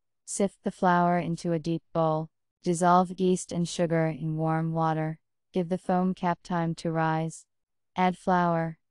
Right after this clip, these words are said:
salt, and mix. Pour in vegetable oil. Knead the dough, not sticky, with your hands. Knead the dough for at least five minutes. Place it in a bowl, greased with vegetable oil.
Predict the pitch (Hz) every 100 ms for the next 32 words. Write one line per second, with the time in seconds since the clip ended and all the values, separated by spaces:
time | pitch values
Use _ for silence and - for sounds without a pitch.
0 | _ - - 175 135 - _ _ _ 180
1 | 180 175 170 160 - - - _ _ _
2 | _ - 190 185 185 175 170 170 - 170
3 | 180 165 165 165 165 - _ _ 180 180
4 | 180 185 175 170 165 165 _ _ - 175
5 | 165 - - 190 - 185 175 170 175 165
6 | 165 160 160 160 - _ _ _ _ _
7 | 185 190 196 196 185 180 175 - 170 160
8 | 160 165 - - 165 165 160 165 160 151
9 | - - _ _ _ _ - 190 190 -
10 | 196 190 180 175 175 165 165 - _ _
11 | 180 180 - 175 170 165 165 - - 175
12 | 170 165 165 165 165